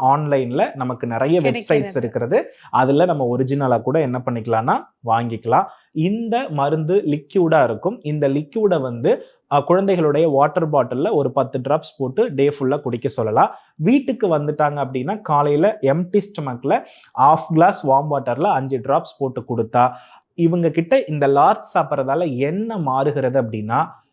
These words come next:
Speaker 1: அந்த டீனேஜ்ல இருக்கக்கூடிய எல்லா விஷயங்களுமே கொஞ்சம் கட்டுப்படும்.
Speaker 2: ஓகே.
Speaker 1: ஓவரா மொபைல் பாக்குறது,
Speaker 2: அதுதான்
Speaker 1: தியேட்டர்
Speaker 2: முக்கியம்.
Speaker 1: போகணுன்றது,
Speaker 2: ம்.
Speaker 1: வெளி உணவுகளை சாப்பிடுறது, அப்பா அம்மா பேச்சுக்கு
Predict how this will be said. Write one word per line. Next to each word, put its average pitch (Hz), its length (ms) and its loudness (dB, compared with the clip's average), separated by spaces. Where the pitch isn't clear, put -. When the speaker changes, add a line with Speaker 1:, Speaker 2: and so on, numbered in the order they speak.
Speaker 1:
அந்த 135 440 0
டீனேஜ்ல 233 580 4
இருக்கக்கூடிய 127 600 0
எல்லா 185 480 4
விஷயங்களுமே 139 680 0
கொஞ்சம் 127 300 -4
கட்டுப்படும். 104 460 -8
Speaker 2:
ஓகே. - 20 8
Speaker 1:
ஓவரா 147 400 8
மொபைல் 120 400 4
பாக்குறது, 104 500 0
Speaker 2:
அதுதான் 208 260 -10
Speaker 1:
தியேட்டர் 160 360 4
Speaker 2:
முக்கியம். 165 100 0
Speaker 1:
போகணுன்றது, 110 760 0
Speaker 2:
ம். 220 320 -12
Speaker 1:
வெளி 175 380 2
உணவுகளை 147 580 -2
சாப்பிடுறது, 110 600 -2
அப்பா 143 320 2
அம்மா 196 140 -2
பேச்சுக்கு 135 380 -4